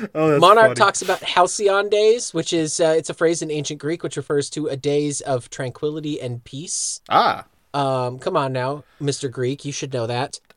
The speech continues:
Speaker 1: I didn't know that was a
Speaker 2: Um,
Speaker 1: reference. Josh uses it all the time. Like, that's how he refers to, like, any period, you know, about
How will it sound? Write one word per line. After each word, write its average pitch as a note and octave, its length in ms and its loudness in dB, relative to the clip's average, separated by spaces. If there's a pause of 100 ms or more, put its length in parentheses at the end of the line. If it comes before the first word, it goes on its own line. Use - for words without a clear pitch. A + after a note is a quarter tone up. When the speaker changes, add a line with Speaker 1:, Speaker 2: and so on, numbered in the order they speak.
(200)
Speaker 1:
I D#3+ 220 6
didn't - 140 8
know C4+ 120 12
that C4+ 140 10
was A#3 140 4
a A#3 60 6
Speaker 2:
Um, F#3 80 4
Speaker 1:
reference. E3+ 420 2
Josh D3+ 300 0
uses E3 320 -10
it E3+ 100 -4
all C#3+ 240 0
the C3+ 120 -4
time. A2 480 -4
Like, A#2+ 280 -6
that's C#3 240 0
how E3+ 140 6
he D#3+ 120 -2
refers D3 480 -2
to, C3+ 80 -6
like, A#2+ 400 -4 (500)
any C#3 200 0
period, C3 580 -2
you B2+ 80 -8
know, A#2 120 0
about A2+ 280 -2